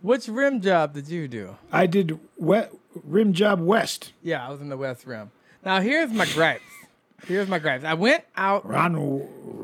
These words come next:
Speaker 2: rim job west.
Speaker 1: I went out from Vegas
Speaker 2: Right
Speaker 1: to the
Speaker 2: on.
Speaker 1: Grand Canyon West.
Speaker 2: Third
Speaker 1: On,
Speaker 2: Rock from the sun.
Speaker 1: on Grand Canyon West website, I'm fighting the, the hotel. So I was like, Okay, I'll stay at a hotel near Grand Canyon West. Book the hotel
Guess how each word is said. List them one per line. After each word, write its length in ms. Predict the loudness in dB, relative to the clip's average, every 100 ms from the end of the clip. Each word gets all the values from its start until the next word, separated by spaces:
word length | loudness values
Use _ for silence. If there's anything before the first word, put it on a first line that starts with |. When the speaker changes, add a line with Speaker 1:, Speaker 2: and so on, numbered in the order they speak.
| -14 -14 -8 2
Speaker 2:
rim 240 | 4 4
job 380 | 4 4 2 2
west. 560 | 0 0 -2 -8 -12 -14 -6 0
Speaker 1:
I 60 |
went 200 | 4 4
out 160 | 4 2
from 180 | -2 0
Vegas 320 | 2 2 0
Speaker 2:
Right 100 | 0
Speaker 1:
to 60 | -2
the 120 | -2
Speaker 2:
on. 60 | 0
Speaker 1:
Grand 600 | 2 2 0 -4 -10 -16 -8
Canyon 440 | -2 0 0 -2 2
West. 340 | 2 2 -6
Speaker 2:
Third 120 | -2 0
Speaker 1:
On, 100 | 0
Speaker 2:
Rock 180 | -2
from 120 | -6 -10
the 40 |
sun. 200 | -10 -16 -12
Speaker 1:
on 200 | -6 -4
Grand 320 | 2 2 2 0
Canyon 340 | -2 0 0
West 220 | 2 2
website, 580 | 2 0 0 0 0 0 -4
I'm 160 | -12
fighting 800 | -10 -2 0 0 -2 -4 -8 -10 -6
the, 260 | -4 -4 -6
the 80 |
hotel. 480 | -4 -4 -4 -6 -6
So 100 | -2
I 100 | -2
was 80 | 0
like, 200 | -2 -4 -4
Okay, 200 | -2 0
I'll 180 | 0 -2
stay 320 | -2 -2 -2
at 100 | -6
a 40 |
hotel 420 | -6 -6 -4 -4 -2
near 600 | 2 4 4 4 0 -4 _ _ _ -2
Grand 240 | 0 0
Canyon 320 | -2 -4 -2
West. 320 | -4 -4 -8 _ _ _ _ _ -6
Book 240 | -4 -2
the 120 | -2
hotel 640 | -2 -2 0 2 2 0